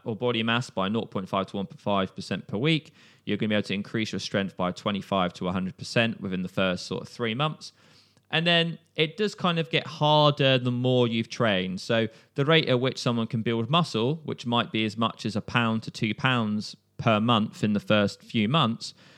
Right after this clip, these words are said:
someone who's been training for five years, it will be considerably slower or a lot less muscle mass gained per week.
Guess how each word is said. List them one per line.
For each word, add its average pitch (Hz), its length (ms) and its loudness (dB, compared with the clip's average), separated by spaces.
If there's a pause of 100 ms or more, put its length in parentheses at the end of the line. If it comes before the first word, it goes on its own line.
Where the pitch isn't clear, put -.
(120)
someone 160 300 2
who's 139 80 0
been 139 120 -4
training 123 360 2
for 113 120 -4
five 160 420 6
years, 98 280 4
it 107 120 -2
will 98 120 -2
be 107 200 0
considerably 110 1200 -2
slower 90 680 0 (220)
or 98 280 2 (180)
a 107 80 4
lot 113 320 2
less 104 260 0
muscle 101 260 -2
mass 95 220 0
gained 95 340 -2
per 92 160 0
week. 87 340 -2